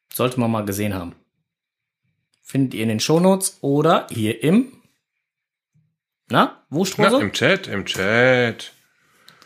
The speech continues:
Speaker 1: Genau.
Speaker 2: Im Chat. Noch wieder vom achtundzwanzigsten neunten. Lost Place, Ghost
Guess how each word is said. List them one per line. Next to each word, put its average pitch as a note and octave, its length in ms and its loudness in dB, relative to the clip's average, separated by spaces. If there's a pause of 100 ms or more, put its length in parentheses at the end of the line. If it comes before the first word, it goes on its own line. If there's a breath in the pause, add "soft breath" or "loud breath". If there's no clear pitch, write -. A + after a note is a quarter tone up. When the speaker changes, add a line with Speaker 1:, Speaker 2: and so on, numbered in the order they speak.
(120 soft breath)
Speaker 1:
Genau. D#2+ 320 -14
Speaker 2:
Im G#2+ 440 -2
Chat. F2+ 800 -10 (1900 loud breath)
Noch F#3+ 340 0
wieder D3+ 260 4
vom A2 200 0
achtundzwanzigsten A2 680 -2
neunten. G2 340 0
Lost B2+ 400 0
Place, G2 400 -2
Ghost D#3 440 2